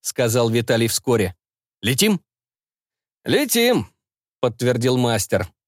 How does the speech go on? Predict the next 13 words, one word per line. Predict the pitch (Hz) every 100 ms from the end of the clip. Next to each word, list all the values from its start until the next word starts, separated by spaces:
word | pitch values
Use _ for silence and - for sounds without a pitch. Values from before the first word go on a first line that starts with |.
| _ _ _
Виталий | 87 95 156 143 90 - _ _
включил | - 220 - 127
связь. | - 117 104 95 - _ _ _ _ _ _ _ _
«Я | 104 127 196
борт | 180 190 -
Кайман. | - 190 175 127 92 - -
Прошу | 143 156 220
добро | 202 185 202
на | 196
старт. | - 156 - - _ -
Цель — | - 220 175 _
оперативный | - 147 190 190 226 214 220
выезд». | 202 135 -